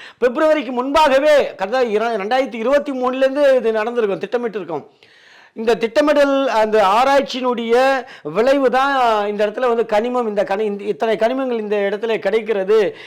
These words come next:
இதற்கான ஒரு ஏலத்தை, ஒரு டெண்டரை வந்து நம்ம விடலாம்னு சொல்லிட்டு மத்திய அரசு முடிவு செய்திருக்கு. இது மாநில, மத்திய அரசு சேர்ந்து தான் செய்திருப்பாங்க. ஆனா, முழு சோ-, பூசணிக்காய் சோத்துல மறைக்கிற கதையா தமிழக அரசு, மாண்புமிகு தமிழக முதல்வர் அவர்கள்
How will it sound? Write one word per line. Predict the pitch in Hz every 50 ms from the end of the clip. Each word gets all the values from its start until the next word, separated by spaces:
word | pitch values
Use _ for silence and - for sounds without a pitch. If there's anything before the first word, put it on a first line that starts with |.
| -
இதற்கான | - 202 226 247 202 254 247 247 240
ஒரு | 220 202 190
ஏலத்தை, | 180 185 226 262 262 262 247 190 - 233 247 269 269
ஒரு | 254 233 214 202 202 190
டெண்டரை | 196 214 226 233 262 254 247 233
வந்து | 208 208 214 233 220
நம்ம | 220 202 190 190 190
விடலாம்னு | 208 226 214 202 196 202 208 185
சொல்லிட்டு | - 190 185 175 185 247 247
மத்திய | 220 214 214 240 262
அரசு | 247 240 214 - 226
முடிவு | 226 220 240 285 285 277
செய்திருக்கு. | 240 - 220 214 190 196 185 - -
இது | 185 202 220 226
மாநில, | 208 196 214 233 254 262 254 262 262 269 254 - - - - -
மத்திய | 170 190 214 - 269 262
அரசு | 254 247 240 220 233 220
சேர்ந்து | - - 285 294 320 320 302 302
தான் | 294 294 285 226
செய்திருப்பாங்க. | 226 240 226 202 208 190 - 180 160 151 143 - - - - -
ஆனா, | - 185 214 226 240 220 180 185 208 233 240 233 233 - - - _
முழு | 185 208 269 311 320 - -
சோ-, | 285 285 277 269 254 247 240
பூசணிக்காய் | - 233 262 240 233 254 240 226 240 226 -
சோத்துல | - 247 277 285 285 285
மறைக்கிற | 269 262 240 233 233 202 214 208 190
கதையா | 160 185 160 156 151 160 185 208 202
தமிழக | 208 208 233 262 269 254 247 233
அரசு, | 214 196 165 160 233
மாண்புமிகு | 226 220 214 220 220 220 220 214
தமிழக | 208 202 214 247 262 254
முதல்வர் | 240 220 214 208 214 214 208 190
அவர்கள் | 175 147 147 139 135 175 202 233 233 -